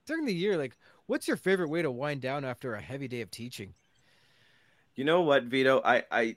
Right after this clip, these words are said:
Speaker 2: I was thinking about this question because I knew you were going to ask it. And th-, I actually have kind of two ways to do it. And I have a winter wind down and I have a summer wind down, like a hot month wind down.
Speaker 1: Okay.
Speaker 2: Now,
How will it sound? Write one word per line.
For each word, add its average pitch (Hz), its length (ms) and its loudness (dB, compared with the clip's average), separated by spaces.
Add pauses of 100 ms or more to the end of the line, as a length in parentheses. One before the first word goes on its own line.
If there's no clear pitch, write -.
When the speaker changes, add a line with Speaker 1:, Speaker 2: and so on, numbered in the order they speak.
(360)
Speaker 2:
I - 40 4
was 127 140 0
thinking 190 300 6
about 139 240 2
this 120 180 -4
question 107 500 -6
because 107 240 -10
I 120 60 -2
knew 135 160 0
you 160 160 2
were 143 80 0
going 120 200 0
to - 120 -2
ask 85 280 -4
it. - 140 -10 (400)
And 131 200 4 (120)
th-, 127 120 0
I 131 100 6
actually 143 260 2
have 170 220 -4
kind 165 240 -2
of 123 100 -6 (300)
two 143 540 6 (680)
ways 131 400 4
to - 140 -8
do 117 220 2
it. - 200 -6 (360)
And 131 400 2
I 139 80 2
have 143 280 2
a 123 60 4
winter 175 640 2 (200)
wind 156 360 2
down 175 380 2 (280)
and 147 100 6
I 143 40 6
have 143 160 -2
a 117 40 -6
summer 127 580 0
wind 110 360 -2
down, 95 200 0
like - 100 -6
a 90 40 -6
hot - 320 0
month 104 280 -6
wind 92 300 -8
down. - 240 -12
Speaker 1:
Okay. 131 520 -4
Speaker 2:
Now, 117 280 -2